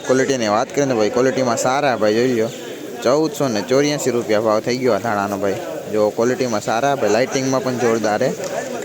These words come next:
ચૌદસો ને ચોર્યાસી રૂપિયા ભાવ હે આનો આજનો થયો.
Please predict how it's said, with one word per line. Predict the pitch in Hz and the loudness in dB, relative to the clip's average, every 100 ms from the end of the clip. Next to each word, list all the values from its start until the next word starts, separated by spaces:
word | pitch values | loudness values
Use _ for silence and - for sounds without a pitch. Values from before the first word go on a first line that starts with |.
| - | 0
ચૌદસો | 127 156 156 139 | 2 2 0 -4
ને | 113 | -4
ચોર્યાસી | 104 139 143 - 117 | 0 2 0 -2 -2
રૂપિયા | 113 104 98 | -2 0 0
ભાવ | 104 101 | 2 2
હે | 117 | 2
આનો | 98 90 | 0 -2
આજનો | 90 92 95 | -4 -4 -8
થયો. | 98 - | -8 -6